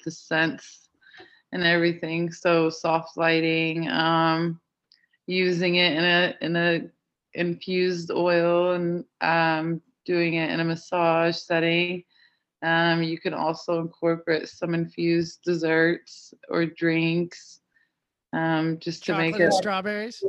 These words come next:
Speaker 1: Yes, chocolate and strawberries. And it actually worked out perfect, you know? Um, so all that helps, but, you know, everything in moderation.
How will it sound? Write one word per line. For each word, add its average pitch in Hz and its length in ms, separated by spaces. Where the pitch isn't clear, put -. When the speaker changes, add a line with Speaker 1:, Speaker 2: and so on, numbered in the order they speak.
Speaker 1:
Yes, 185 360
chocolate 196 420
and 196 160
strawberries. 196 400
And 185 160
it 196 40
actually 302 400
worked 208 200
out 170 180
perfect, 196 520
you 175 80
know? 185 180
Um, 170 640
so 202 220
all 190 300
that 220 220
helps, 202 500
but, 180 340
you 180 140
know, 185 260
everything 220 400
in 202 120
moderation. 180 1000